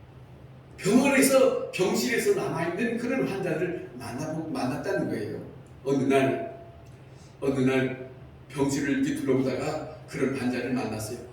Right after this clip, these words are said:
"아니, 당신 다 치료가 됐는데 왜 안 갑니까?" 환자가 하는 말입니다. "병원비가 없어서 나갈 수가 없습니다." "병원비가 없어서 나갈 수가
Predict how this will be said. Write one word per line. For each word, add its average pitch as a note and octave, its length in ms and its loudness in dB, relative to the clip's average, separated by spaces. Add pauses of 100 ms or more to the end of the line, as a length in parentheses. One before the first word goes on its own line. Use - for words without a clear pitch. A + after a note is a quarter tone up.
(180)
"아니, A3+ 440 0
당신 E4+ 380 -2
다 D#3+ 180 -4
치료가 - 380 0
됐는데 C#3 580 2
왜 A3 200 4
안 F#3 120 2
갑니까?" - 760 -2 (960)
환자가 F3 400 2
하는 C3 140 2
말입니다. B2 460 0 (480)
"병원비가 B2 600 2
없어서 B2+ 560 -6 (260)
나갈 B2+ 260 -4
수가 C3 260 -4
없습니다." - 460 -2 (1800)
"병원비가 C4+ 720 8
없어서 - 380 4
나갈 B3+ 280 8
수가 - 240 4